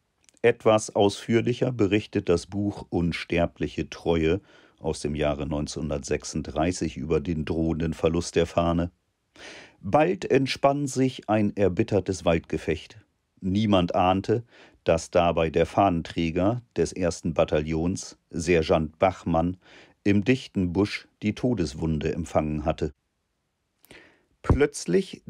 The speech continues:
trifft der Soldat Zebal der neunten Kompanie, der,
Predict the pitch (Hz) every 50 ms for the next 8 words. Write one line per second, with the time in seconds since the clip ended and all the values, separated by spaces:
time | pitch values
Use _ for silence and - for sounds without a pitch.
0 | - - - - 131 131 - - _ - 101 104 98 92 90 80 85 87 85 82
1 | - 90 85 85 82 - - - _ _ _ - - - - 135 127 123 123 120
2 | - _ _ _ _ - 95 85 80 78 78 85 104 131 131 139 - 107 87 98
3 | 92 87 87 87 87 90 90 - - 92 - - 95 87 85 95 78 80 80 85
4 | 101 131 - - 139 - 85 85 95 87 87 95 107 139